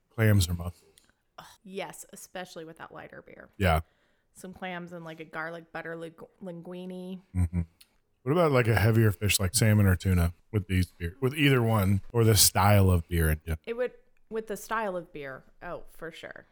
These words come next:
Speaker 2: With these specific beers, I'd really have to think about how I'm seasoning my fish, how I'm cooking it.
Speaker 1: Right. I, you know, I kinda, you know, I don't really eat it, but I think, like, a, like, a barbecue or, like, a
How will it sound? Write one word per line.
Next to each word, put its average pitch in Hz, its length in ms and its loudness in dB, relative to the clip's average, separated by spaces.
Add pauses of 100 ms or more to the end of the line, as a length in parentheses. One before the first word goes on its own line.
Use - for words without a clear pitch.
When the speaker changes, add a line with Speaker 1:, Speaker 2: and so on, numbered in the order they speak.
Speaker 2:
With 185 220 -18
these 208 200 -12
specific 220 520 -14
beers, 202 340 -14
I'd 160 160 -16
really 170 280 -14
have 170 200 -16
to 175 80 -20
think 170 240 -16
about 160 480 -16
how 170 360 -18
I'm 165 120 -16
seasoning 190 560 -14
my 180 140 -14
fish, 170 400 -16
how 160 160 -16
I'm 156 120 -16
cooking 165 380 -20
it. 160 380 -16
Speaker 1:
Right. 87 200 -2 (440)
I, - 120 0
you 143 100 2
know, 151 120 4
I 151 80 2
kinda, 175 300 0 (260)
you 139 60 0
know, 143 80 4
I - 20 4
don't 165 140 2
really 120 240 4
eat 101 160 2
it, 80 240 0
but 117 80 2
I 117 80 6
think, 160 240 0
like, 135 140 2
a, 95 180 4 (600)
like, 113 140 2
a 95 140 4 (100)
barbecue 107 840 4
or, 98 200 4
like, 90 240 2
a 85 120 0